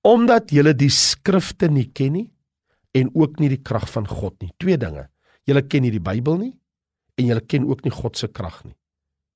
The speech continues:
Ten eerste, sê Jesus vir hulle in vers dertig van Matteus tweeëntwintig, "In die opstanding trou hulle nie." So in ander woorde, in die hiernamaals aan die ander kant,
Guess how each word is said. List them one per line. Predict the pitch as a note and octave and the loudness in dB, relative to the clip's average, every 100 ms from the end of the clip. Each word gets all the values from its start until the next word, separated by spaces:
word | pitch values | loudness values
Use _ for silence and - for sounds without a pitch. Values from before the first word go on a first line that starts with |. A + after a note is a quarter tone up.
| - | -4
Ten | D#3+ F#3 | -2 0
eerste, | F#3+ - - - _ _ _ | 0 -2 -10 -18 _ _ _
sê | - A2 | -8 -6
Jesus | G2 G#2+ - A#2 | -4 -4 -6 -8
vir | - | -4
hulle | A#2+ | -4
in | G#2+ | -4
vers | A2 F#2 | -10 -10
dertig | - D#2+ F2+ - - _ _ _ _ _ | -8 -8 -8 -10 -18 _ _ _ _ _
van | - A#2 | -8 -6
Matteus | A2 G#2+ G2+ - | -6 -8 -10 -10
tweeëntwintig, | A2 G#2 G2+ F#2 F#2+ - _ _ - - _ - | -10 -10 -10 -16 -18 -20 _ _ -20 -20 _ 0
"In | A#3+ | 4
die | B3 B3 | 4 2
opstanding | C4+ - - G#3 E3+ C3+ G#2 - | -2 -2 0 2 4 2 -2 -2
trou | G#3 G3+ G3+ | 4 6 8
hulle | F3+ | 6
nie." | C#3+ G2+ - _ | 4 0 -8 _
So | - F#3 | -2 -2
in | - | 0
ander | C4 C4 | 2 2
woorde, | D#3 C3+ C3+ C3 | 4 4 4 2
in | E3 D3+ | 2 2
die | D3+ | 2
hiernamaals | B2 C#3+ C3 B2+ C#3+ C3+ B2+ - | 2 2 2 4 4 2 0 0
aan | |
die | A#2+ | -2
ander | E3 D3 C#3 | 0 0 0
kant, | A#2 G#2 | -4 -6